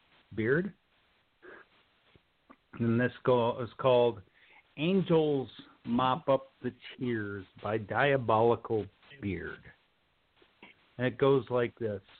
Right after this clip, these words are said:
Decaying smile without a notice, surrounded do I now forfeit. Shower off the remains of hopelessness, intoxicated with a storm.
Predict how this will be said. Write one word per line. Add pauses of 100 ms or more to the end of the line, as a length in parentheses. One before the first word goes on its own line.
(1400)
Decaying (100)
smile
without
a
notice, (220)
surrounded
do
I
now (140)
forfeit. (580)
Shower
off (140)
the
remains
of
hopelessness, (100)
intoxicated
with
a (180)
storm.